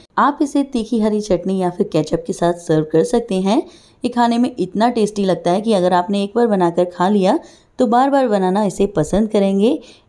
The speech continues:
एक बार आप इस रेसिपी को ज़रूर ट्राई करें और मुझे कमेंट करके ज़रूर बताएं कि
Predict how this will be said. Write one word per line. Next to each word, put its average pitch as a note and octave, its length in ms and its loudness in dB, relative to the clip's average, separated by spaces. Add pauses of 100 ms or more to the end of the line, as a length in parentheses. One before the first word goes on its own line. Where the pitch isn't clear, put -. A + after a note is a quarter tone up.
एक C#4 200 2
बार C#4+ 160 4
आप C4+ 200 0
इस B3+ 160 -4
रेसिपी F#3+ 380 -2
को G3+ 180 0
ज़रूर E3+ 380 0
ट्राई E3+ 200 2
करें F3 240 0
और F3+ 220 -2
मुझे F3 280 2
कमेंट F#3+ 400 -2
करके F3+ 300 0
ज़रूर E3+ 300 2
बताएं F#3 400 2 (360)
कि A#3 100 0